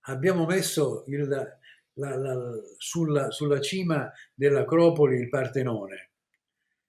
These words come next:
non abbiamo stravolto il paesaggio. Allora, stiamo attenti.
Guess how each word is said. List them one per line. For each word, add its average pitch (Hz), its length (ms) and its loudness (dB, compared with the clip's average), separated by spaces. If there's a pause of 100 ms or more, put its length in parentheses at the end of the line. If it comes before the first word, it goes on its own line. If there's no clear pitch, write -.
(400)
non 190 180 -2
abbiamo 175 420 2
stravolto 151 540 4
il 131 120 2
paesaggio. 120 720 -2 (1000)
Allora, 117 300 -8
stiamo 120 300 -2
attenti. 87 540 -16